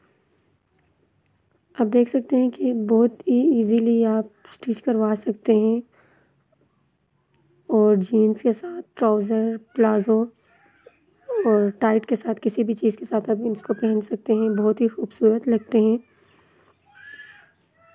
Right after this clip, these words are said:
तो viewers, video को अंत तक ज़रूर देखें, क्योंकि इस video से आपको बहुत से short फ्रॉक के ideas मिलेंगे।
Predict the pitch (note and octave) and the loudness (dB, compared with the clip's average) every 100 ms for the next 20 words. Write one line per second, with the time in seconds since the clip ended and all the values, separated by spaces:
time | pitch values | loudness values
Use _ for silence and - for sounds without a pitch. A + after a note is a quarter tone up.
0 | _ _ _ _ - C4+ B3 B3 A#3 A3+ | _ _ _ _ 2 4 6 4 4 4
1 | G#3+ A3+ A#3+ A#3 A#3+ G#3 G#3+ A3 G#3+ A#3 | 6 4 4 2 2 2 4 4 2 2
2 | A#3 A3 G#3+ B3 A3 - G3+ G#3+ G#3 A3+ | 2 2 0 0 0 0 0 0 -2 -4
3 | G#3+ - G#3 A3 A3+ - A#3 A3+ - B3+ | -4 -4 0 0 -2 0 0 0 -6 0
4 | G#3+ G#3+ - A3 A3 A#3+ A#3 - _ _ | 0 0 -4 -4 -2 0 0 -2 _ _
5 | _ - A#3 A3 A3 A3 A3+ A3 A3 G#3+ | _ -4 0 2 2 0 0 0 0 0